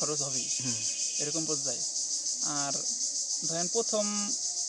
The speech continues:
Speaker 1: এক বিঘায় করতে গেলে ছয় চষা প্রায় দুই লাখ টাকার মতো ফার্স্ট লাগবে।
Speaker 2: ইনভেস্ট করতে হবে।
Speaker 1: হুম। তারপরে আস্তে ওই এক বছর পর্যন্ত টুকটাক খরচ হবেই।
Speaker 2: হুম।
Speaker 1: ওই এক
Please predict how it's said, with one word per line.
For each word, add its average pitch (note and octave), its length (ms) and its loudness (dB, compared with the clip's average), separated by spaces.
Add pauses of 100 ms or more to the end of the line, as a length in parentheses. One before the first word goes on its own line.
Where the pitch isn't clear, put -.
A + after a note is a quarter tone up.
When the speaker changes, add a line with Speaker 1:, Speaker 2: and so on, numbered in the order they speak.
(460)
Speaker 1:
এক F3 180 2
বিঘায় G3 220 2
করতে F3+ 360 0
গেলে F#3+ 420 2 (420)
ছয় E3+ 300 -2
চষা G3 300 2 (1080)
প্রায় G3 140 2
দুই G3+ 100 -2
লাখ F#3 160 2
টাকার E3 180 -2
মতো D3+ 220 0
ফার্স্ট - 760 -2
লাগবে। C#3 260 -2 (160)
Speaker 2:
ইনভেস্ট C#3 300 6
করতে A#2 260 0
হবে। G#2 180 -2
Speaker 1:
হুম। C#3 280 -4
তারপরে E3+ 340 2
আস্তে E3+ 260 2
ওই D#3+ 60 4
এক F3 180 6
বছর F3+ 200 -2
পর্যন্ত E3+ 260 -2
টুকটাক E3+ 340 -2
খরচ D#3+ 240 2
হবেই। E3 280 0 (140)
Speaker 2:
হুম। - 80 0 (140)
Speaker 1:
ওই D#3 100 6
এক E3+ 120 10